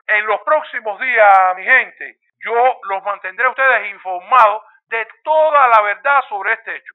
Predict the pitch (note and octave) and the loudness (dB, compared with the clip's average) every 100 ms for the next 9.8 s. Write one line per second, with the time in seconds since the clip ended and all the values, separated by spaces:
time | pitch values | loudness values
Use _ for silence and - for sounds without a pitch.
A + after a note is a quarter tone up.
0 | _ _ F3 F#3 D#4 C#4+ C4 F#3 A3+ B3+ | _ _ -14 -8 -6 -4 -6 -10 -10 -4
1 | B3+ A#3 A3 G3+ G#3 A3 G#3 G#3 A#3 A#3 | -2 -2 -10 -12 -16 -12 -8 -8 -8 -12
2 | - _ _ - B3+ A#3+ A#3 G#3+ F#3+ G3 | -14 _ _ -4 2 2 2 -6 -4 -4
3 | F#3+ - F#3 F#3 A3 G#3+ A#3 A#3 G3+ F3 | -4 -8 -12 -6 -6 -6 -10 -10 -10 -12
4 | E3+ E3 F3 G#3 G3 G3 G3 G3 G3+ G3+ | -12 -4 0 0 0 -2 -2 0 -2 -2
5 | _ _ _ - - B3 A#3 B3+ B3+ F#3+ | _ _ _ -16 -6 -4 0 0 0 -2
6 | G3 G#3 G#3+ - A3+ G#3 F#3 F3+ G3+ G3+ | -2 -4 -4 -4 -2 -4 -8 -4 -4 -4
7 | G3+ G#3 G3+ G3 G3+ G3 G#3+ _ _ - | -10 -4 -2 -2 -4 -6 -10 _ _ -10
8 | B3+ C4 C4+ C4 C#4 C4+ C4 B3 A3+ A3+ | -2 2 4 4 0 -8 -16 -4 0 0
9 | A3+ A3+ A3 A3 G#3+ G#3+ G#3 | 0 -4 -6 -4 -4 -4 -12